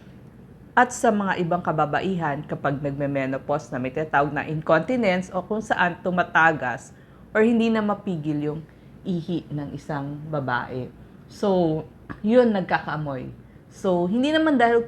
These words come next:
poor hygiene, kaya lang tumatagas yung, yung ihi ng isang babae. Tsaka, syempre, kapag may menses, pag matagal, hindi napalitan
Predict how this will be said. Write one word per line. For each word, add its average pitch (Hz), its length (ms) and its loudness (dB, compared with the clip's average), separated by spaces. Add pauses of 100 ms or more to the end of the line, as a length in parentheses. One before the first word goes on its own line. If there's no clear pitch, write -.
poor 214 240 2
hygiene, 185 560 0
kaya 160 240 -2
lang 156 160 -6
tumatagas 147 800 -2
yung, 143 320 -4 (1300)
yung 175 560 2 (320)
ihi 202 400 0
ng 147 80 -6
isang 160 240 -6
babae. 127 560 -6
Tsaka, 285 240 2
syempre, 277 400 4
kapag 196 320 -2
may 185 160 -2
menses, 180 560 -2
pag 208 160 4
matagal, 160 800 2 (320)
hindi 202 320 2
napalitan 170 640 0